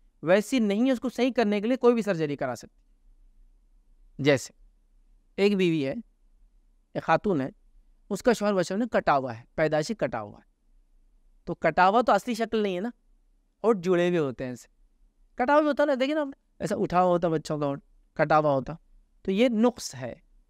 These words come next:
इस नुक्स को सही करने होंठ बिल्कुल सीधा कर सकती है, चाहे शौहर के कहने पर, चाहे बाप के कहने पर, चाहे खुद की चॉइस। रीज़न बीइंग कि होंठ ऐसे होते हैं,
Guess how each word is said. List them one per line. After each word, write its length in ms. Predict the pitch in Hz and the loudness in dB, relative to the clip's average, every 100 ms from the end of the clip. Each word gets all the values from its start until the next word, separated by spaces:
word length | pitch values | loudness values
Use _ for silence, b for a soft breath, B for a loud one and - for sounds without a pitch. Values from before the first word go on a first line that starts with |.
| _ _ _ - | _ _ _ -6
इस 160 | 220 - | -6 -2
नुक्स 260 | 202 277 - | 0 0 0
को 120 | 311 | -4
सही 200 | 277 269 | 0 0
करने 280 | 269 247 269 | 0 0 0
होंठ 220 | 233 247 | 0 -2
बिल्कुल 300 | 226 233 269 | -2 -2 -4
सीधा 200 | 233 202 | 0 0
कर 100 | 151 | 0
सकती 300 | 131 - - | -4 -12 -18
है, 80 | - _ _ _ | -20 _ _ _
चाहे 140 | 185 185 | 0 0
शौहर 280 | 175 175 185 | 2 0 2
के 120 | 226 | -2
कहने 240 | 208 214 | -2 -2
पर, 180 | 214 254 | -4 -4
चाहे 180 | 226 214 | -2 2
बाप 200 | 185 175 | 2 2
के 100 | 233 | -2
कहने 220 | 202 214 | -2 -2
पर, 140 | 233 | -4
चाहे 180 | 233 214 | -2 -2
खुद 160 | 190 180 | -2 -6
की 100 | 185 | -4
चॉइस। 340 | 165 135 - _ _ _ - | -4 -4 -10 _ _ _ -6
रीज़न 320 | 226 277 240 | 0 2 2
बीइंग 140 | 233 | -2
कि 60 | 240 | -2
होंठ 200 | 226 214 | -2 -2
ऐसे 220 | 165 165 | -2 -4
होते 220 | 123 - | -8 -10
हैं, 100 | 214 | -16